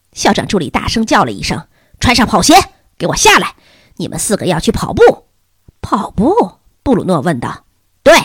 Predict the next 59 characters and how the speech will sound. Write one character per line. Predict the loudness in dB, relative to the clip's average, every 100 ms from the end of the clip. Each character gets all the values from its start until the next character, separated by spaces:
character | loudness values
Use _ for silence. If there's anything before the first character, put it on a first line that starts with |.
| -4 _ _ -8
跑 | 0
步！ | 2 2 0 _ _ -20 _
我 | -4
要 | -2
让 | -2 -2 -2
你 |
们 | -6 -6
两 | -6 -8
个 | -6 -6 -8 -14
给 | -10
麦 | -6 -8
克 | -8 -12
唐 | -10 -4
纳 | -2 -4
男 | -4 -4
校 | 0 0 -2 -2
惯 | -2 -2
坏 | -6 -4 -2
了 |
的 | -4 -6
娃 | -4 -2
娃， | -2 -2 -6 -20 -16
啊， | -10 -8 -8 -10 -8
让 | -6 -6
你 |
们 | -6
好 | -8 -2
好 | -2
瞧 | 0 0 0
瞧， | 0 -6 -18 -20 -20 -16
纪 | -4 -4 -2
律 | -6 -8 -2
应 | 2
该 | 2
是 | 2
怎 | 2 2
样 | 2
执 | 2 2
行 | 4 4 2
的。 | 0 -6 _ _ _ _ -14
”“可 | -8
是 | -6 -4
现 | -2 -2
在 | -2
是 | 0
夜 | 4 6 6
里。” | 6 2 -4 _ -6
布 | -2
鲁 | 0
诺 | 0
还 | 0 0
想 | -2 -4
挣 | -4 -4
扎。 | -4 -8 -12 _ -20 _ 0
“用 | 0 0
不 | -4
着 | -6 -2
担 | 0 0
心， | 0 0